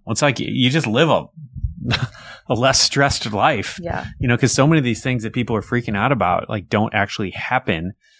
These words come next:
Speaker 1: And it's a fine
Speaker 2: Well
Speaker 1: balance. Like, I wanna be aware of what's going on, but
Speaker 2: Right.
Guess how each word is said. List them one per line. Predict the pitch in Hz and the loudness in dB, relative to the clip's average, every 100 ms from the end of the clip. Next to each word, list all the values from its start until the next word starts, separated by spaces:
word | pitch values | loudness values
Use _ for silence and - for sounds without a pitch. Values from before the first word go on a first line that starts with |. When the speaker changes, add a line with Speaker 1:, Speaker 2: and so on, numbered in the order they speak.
| _ _ _ _ _ | _ _ _ _ _
Speaker 1:
And | - 214 | 2 4
it's | 226 | 4
a | 226 | 2
fine | 160 156 | 2 0
Speaker 2:
Well | 156 | 2
Speaker 1:
balance. | 117 107 113 | 2 2 2
Like, | 123 | 0
I | 120 | 0
wanna | 135 147 | 2 2
be | 120 | 0
aware | 87 92 131 | 0 2 2
of | 113 | 0
what's | 101 | -2
going | - 101 87 | -2 -2 -2
on, | 87 95 | -2 -2
but | 101 98 | 0 0
Speaker 2:
Right. | 208 196 185 | 0 -2 -4